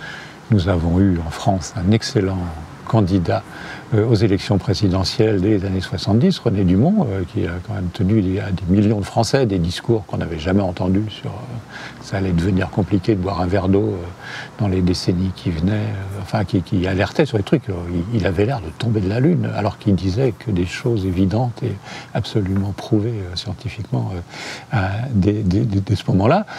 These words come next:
euh, dans le monde entier, mais ou dans le monde développé, euh, disons,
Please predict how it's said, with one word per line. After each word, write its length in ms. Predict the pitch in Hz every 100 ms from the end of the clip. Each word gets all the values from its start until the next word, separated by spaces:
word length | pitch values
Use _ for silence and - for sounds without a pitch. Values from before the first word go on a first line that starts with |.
| - -
euh, 520 | 123 101 101 98 98 107 196 196
dans 680 | 139 90 113 110 101 90 85 82 87 90 113 117
le 200 | 98 95
monde 220 | 92 95
entier, 360 | 85 - 170 220
mais 400 | 190 107 90 90 87 - - - - -
ou 80 | 107
dans 160 | 95 92
le 100 | 87
monde 340 | 92 98 87 82 85 90
développé, 680 | 85 107 104 92 131 175 185
euh, 40 | 98 98 92 87
disons, 380 | 82 95 185